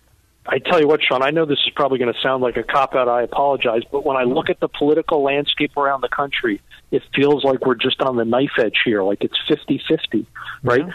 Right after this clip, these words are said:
Speaker 1: You, you can look at how divided the government is. I think that's a reflection of how divided the country is. And it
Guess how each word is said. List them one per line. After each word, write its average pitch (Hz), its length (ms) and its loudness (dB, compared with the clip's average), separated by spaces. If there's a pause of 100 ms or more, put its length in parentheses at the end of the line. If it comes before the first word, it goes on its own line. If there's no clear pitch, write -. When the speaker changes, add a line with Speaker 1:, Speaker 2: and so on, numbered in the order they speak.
(120)
Speaker 1:
You, 160 220 0
you 143 80 0
can 139 160 -2
look 139 260 2
at - 40 2
how 143 220 2
divided 135 520 0
the 131 60 2
government 147 480 0
is. 165 220 0
I 120 60 -4
think 123 200 -4
that's 131 220 -2
a - 20 2
reflection 131 540 0
of 120 80 -6
how 131 160 0
divided 135 480 0
the 135 80 -4
country 139 540 -2
is. 107 180 -2 (320)
And 147 160 0
it 147 100 -2